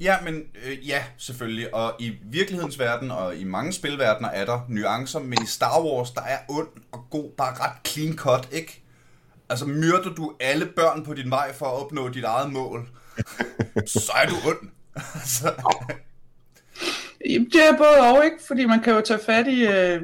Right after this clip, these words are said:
Speaker 2: jeg ved, det er ikke en vandrehistorie,
Speaker 1: Prøv,
Speaker 2: men jeg kan
Speaker 1: prøv,
Speaker 2: heller ikke
Speaker 1: prøv, prøv, prøv du at finde the light side af at myrde børn nu, Karina?
Speaker 2: Ja,
Speaker 1: Okay.
Speaker 2: fordi det kommer an på øjnene, der ser, og hvor du sidder. Og det er ud fra historien om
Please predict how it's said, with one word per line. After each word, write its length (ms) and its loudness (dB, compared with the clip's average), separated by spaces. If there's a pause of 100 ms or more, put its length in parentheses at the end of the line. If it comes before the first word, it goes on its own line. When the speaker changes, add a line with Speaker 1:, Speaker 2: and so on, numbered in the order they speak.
(240)
Speaker 2:
jeg 140 2
ved, 80 6
det 60 -2
er 60 2
ikke 120 2
en 60 4
vandrehistorie, 680 2
Speaker 1:
Prøv, 160 8
Speaker 2:
men 100 6
jeg 100 -2
kan 120 2
Speaker 1:
prøv, 80 6
Speaker 2:
heller 180 2
ikke 140 -8
Speaker 1:
prøv, 320 2
prøv, 480 -4 (140)
prøv 160 -4 (120)
du 40 -4
at 60 -10
finde 220 -6
the 100 -2
light 260 0
side 160 0 (180)
af 160 -4
at 60 -6
myrde 280 -6
børn 260 -4
nu, 160 -8
Karina? 440 -8 (800)
Speaker 2:
Ja, 160 8 (600)
Speaker 1:
Okay. 120 -10
Speaker 2:
fordi 320 4 (340)
det 200 -2
kommer 240 6 (100)
an 220 6
på 60 -2
øjnene, 440 6
der 100 2
ser, 280 0
og 120 0
hvor 120 4
du 80 -2
sidder. 340 0
Og 220 -2
det 100 0
er 40 -2
ud 260 2 (100)
fra 240 6
historien 580 4
om 340 6